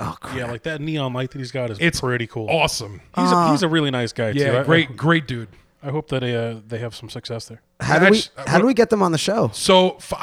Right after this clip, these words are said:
Speaker 3: Fossil doesn't live too close. They're starting to do, like, um, uh, they bought, they, they paid for, like, this app. It's almost, I, I don't know what you would call it, but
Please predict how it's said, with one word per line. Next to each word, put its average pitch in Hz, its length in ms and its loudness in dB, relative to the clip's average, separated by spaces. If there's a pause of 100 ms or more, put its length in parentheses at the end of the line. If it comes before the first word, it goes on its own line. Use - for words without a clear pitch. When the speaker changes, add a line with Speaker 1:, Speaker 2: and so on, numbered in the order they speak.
(120)
Speaker 3:
Fossil 202 460 0
doesn't 190 300 0
live 170 180 0
too 165 180 -2
close. 151 380 0
They're 143 120 -6
starting 175 320 0
to 143 80 -6
do, 156 160 0
like, 135 300 -2
um, 123 380 -6 (1200)
uh, 104 300 -12 (300)
they 170 120 2
bought, 165 260 2
they, 156 300 2
they 214 120 0
paid 220 300 -6
for, 185 80 -2
like, 156 320 -6
this 139 400 -6
app. 127 280 -6
It's - 120 -10
almost, 143 480 -8
I, 127 60 -14 (160)
I 151 80 -12
don't 160 100 -4
know 156 60 0
what 143 180 -6
you 127 60 -8
would 120 100 -16
call 120 300 -6
it, 110 140 -12
but 123 200 -10